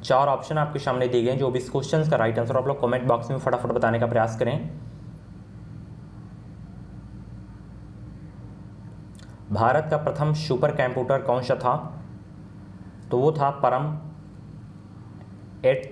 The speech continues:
थाउजेंड। Option जो है आपका D correct होगा इस question का right answer, ठीक है। इसका अनावरण कब किया गया था? नाइनटीन नाइनटीन वन में, ठीक है।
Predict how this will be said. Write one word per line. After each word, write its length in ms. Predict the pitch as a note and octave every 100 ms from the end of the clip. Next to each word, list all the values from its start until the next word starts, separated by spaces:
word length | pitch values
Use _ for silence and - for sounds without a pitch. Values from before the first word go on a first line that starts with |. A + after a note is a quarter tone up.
| -
थाउजेंड। 440 | G#2+ G2 F#2 F#2 - -
Option 320 | B2 - D#3+
जो 60 | D3+
है 60 |
आपका 200 | C#3+ -
D 200 | C3 A#2+ C3+
correct 300 | D3 D3 D3+
होगा 240 | D3 D3+
इस 140 | B2+ -
question 340 | D3+ - A#2
का 420 | A2 A#2+ - - -
right 240 | F#2 F#2
answer, 200 | F#2+ G2+
ठीक 160 | C3+ D#3
है। 320 | D3 - -
इसका 260 | B2+ - D3+
अनावरण 640 | D#3 - C3 D3 D3 D3+ D3 - - - - -
कब 160 | C3+ -
किया 160 | C#3+ C#3+
गया 140 | C#3+
था? 340 | C#3+ F3 - A#2+
नाइनटीन 580 | A#2+ B2+ B2+ C#3+ E3 E3
नाइनटीन 560 | A#2 A#2 A#2 B2 C3+ - -
वन 200 | G2 G#2
में, 420 | F#2 F#2 F#2 -
ठीक 200 | - D3
है। 360 | F3 D#3 -